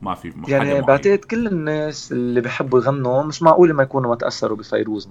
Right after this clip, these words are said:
Speaker 2: مثلًا.
Speaker 1: آه، أكيد،
Speaker 2: يعني،
Speaker 1: أكيد.
Speaker 2: يعني، ف-،
Speaker 1: وحتى اللي ما بيحب يغنوا هم كمان تأثروا في فيروز.
Speaker 2: ما هيك، يعني،
Speaker 1: آه.
Speaker 2: فأقل شيء اللي بيحب يغني بده يكون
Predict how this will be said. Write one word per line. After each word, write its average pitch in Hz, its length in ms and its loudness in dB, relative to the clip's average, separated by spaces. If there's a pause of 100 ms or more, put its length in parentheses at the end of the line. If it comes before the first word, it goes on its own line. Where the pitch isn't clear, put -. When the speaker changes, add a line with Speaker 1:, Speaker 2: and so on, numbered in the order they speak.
Speaker 2:
مثلًا. 110 200 -6
Speaker 1:
آه، 82 240 -10
أكيد، - 140 -12
Speaker 2:
يعني، 101 400 -4
Speaker 1:
أكيد. - 160 -8
Speaker 2:
يعني، - 160 -8
ف-، - 100 -8
Speaker 1:
وحتى 220 360 4
اللي 220 140 10
ما 220 120 8
بيحب 196 340 6
يغنوا 139 460 4
هم 170 200 0
كمان 123 300 2
تأثروا 90 400 -4
في - 140 -20
فيروز. 73 300 -10
Speaker 2:
ما 156 240 6
هيك، 151 240 8
يعني، 131 300 2
Speaker 1:
آه. 107 120 -2
Speaker 2:
فأقل 165 460 0
شيء - 100 -14
اللي 185 120 -8
بيحب 151 280 -6
يغني 156 260 -4
بده 127 220 -8
يكون 139 300 -10